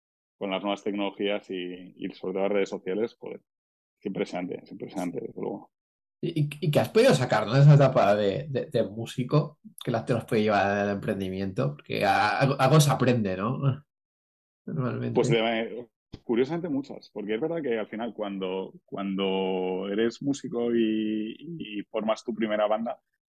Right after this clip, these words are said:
Speaker 1: pues al final es como una microempresa, ¿no? O sea, donde la lucha de egos, donde la lucha creativa,
Speaker 2: Sí.
Speaker 1: eh, esos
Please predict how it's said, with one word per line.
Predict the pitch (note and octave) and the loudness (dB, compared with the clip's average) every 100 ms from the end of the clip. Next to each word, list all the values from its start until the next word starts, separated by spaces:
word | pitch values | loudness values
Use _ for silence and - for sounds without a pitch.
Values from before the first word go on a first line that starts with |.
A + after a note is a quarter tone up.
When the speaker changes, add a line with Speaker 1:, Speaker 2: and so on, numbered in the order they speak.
| _ - | _ -8
Speaker 1:
pues | A2+ G2 | -6 -4
al | F#2 | -4
final | G2+ G#2 A2+ C3 C3 | 0 2 4 2 2
es | G#2+ A2 - | -2 -4 -8
como | B2 A#2 | -8 -6
una | A2+ A#2+ A#2 A2+ | -4 -4 -4 -4
microempresa, | A2+ G#2 G2+ F#2+ C3 - | -6 -8 -10 -10 -12 -12
¿no? | - - | -12 -12
O | |
sea, | - A2+ G2+ F#2+ F#2 F#2 - _ _ _ | -10 -12 -4 -2 0 -2 -8 _ _ _
donde | - G2 F#2+ F#2+ F#2 F#2+ F#2+ G2 F#2+ | -6 -2 0 -2 -2 -2 -2 -4 -4
la | F#2+ | -4
lucha | G2+ G2+ G#2+ | -6 -8 -6
de | G2+ A2 | -2 0
egos, | G#2+ A2 A2 A2 G#2+ G2+ | 0 -2 -4 -6 -8 -10
donde | F2+ A2+ G2+ | -12 -8 -6
la | F#2+ G2 | -4 -4
lucha | G2 A2+ | -6 -8
creativa, | G2+ G2+ - A#2+ A2 G#2+ G#2+ G#2+ | -4 -4 0 0 2 0 -2 -4
Speaker 2:
Sí. | A#2 - _ - A2 | -10 -12 _ -14 -6
Speaker 1:
eh, | G2+ G2 F#2+ F#2 F#2 F#2 F#2+ | -4 -2 -4 -6 -6 -6 -6
esos | G2 - G2+ - | -8 -8 -10 -12